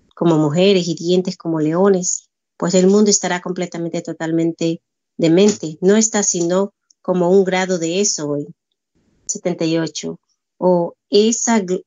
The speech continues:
esa gloria de Dios, la venida del Señor Jesús, el Espíritu Santo, la certeza, la presencia viva del Dios viviente. Jesús dijo en San Marcos allí,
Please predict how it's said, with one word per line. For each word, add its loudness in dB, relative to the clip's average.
esa 0
gloria 0
de -6
Dios, -4
la -4
venida 0
del 0
Señor 2
Jesús, -4
el -4
Espíritu 2
Santo, -4
la -2
certeza, 0
la -4
presencia 0
viva 0
del -2
Dios 4
viviente. -2
Jesús 2
dijo -4
en -10
San -2
Marcos -4
allí, -6